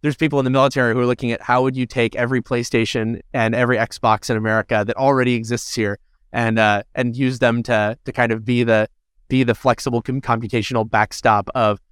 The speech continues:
new capabilities developed over a multi-year period in a war with, with, with China. So we, we've actually got a few wacky backup plans, um, but I, I, I think it wouldn't impact things all that much immediately.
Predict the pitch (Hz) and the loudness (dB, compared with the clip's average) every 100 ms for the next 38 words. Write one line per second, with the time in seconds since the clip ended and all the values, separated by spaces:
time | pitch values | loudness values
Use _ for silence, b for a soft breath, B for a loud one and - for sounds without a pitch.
0 | _ - 131 139 127 131 110 117 113 107 | _ -4 0 0 2 0 0 2 2 2
1 | 107 104 113 113 107 113 107 107 107 110 | -2 0 2 2 2 0 2 0 0 -4
2 | 113 113 107 104 - 113 107 107 107 107 | -2 -2 -2 -2 -2 0 2 2 0 0
3 | 107 104 104 - - - 139 113 107 - | 0 0 0 -4 -10 -10 -6 -4 -4 -4
4 | 147 - 113 101 101 - b b - 185 | -6 -2 -2 -2 -6 -10 b b -2 -2
5 | 185 208 214 226 - 185 175 - 165 127 | 0 0 2 2 4 4 4 2 -2 -2
6 | 135 123 131 - 131 117 123 - - 107 | -6 0 0 0 -2 0 0 -4 -6 -6
7 | 92 98 - _ _ _ - 123 117 107 | -6 -10 -16 _ _ _ -2 2 4 2
8 | 98 92 92 _ _ _ _ _ - 151 | 0 -4 -8 _ _ _ _ _ 0 2
9 | 156 143 156 147 156 165 151 139 131 107 | 4 4 4 4 2 0 0 0 0 0
10 | 117 - 117 107 - 120 110 107 117 101 | -2 -2 -4 -6 -4 -4 -2 0 0 -2
11 | - - 110 98 95 90 | -4 -6 -4 -2 -4 -4